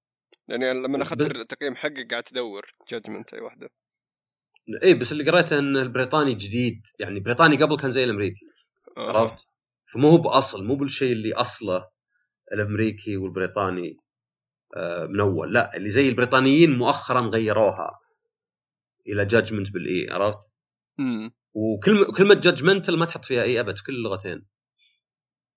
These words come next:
Speaker 1: أوكي.
Speaker 2: فيعني دلك بعد شوي لخبطة. طيب، أوكي، judge، judgment، إيه، بس ليه judgmental؟ لا.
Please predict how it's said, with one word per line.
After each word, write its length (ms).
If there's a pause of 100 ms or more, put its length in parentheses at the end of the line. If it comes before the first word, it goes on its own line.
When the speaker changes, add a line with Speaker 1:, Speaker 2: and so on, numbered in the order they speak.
(440)
Speaker 1:
أوكي. 400
Speaker 2:
فيعني 520 (200)
دلك 380
بعد 140
شوي 160
لخبطة. 340
طيب، 140
أوكي، 220
judge، 720
judgment، 520
إيه، 200
بس 120
ليه 120
judgmental؟ 480
لا. 440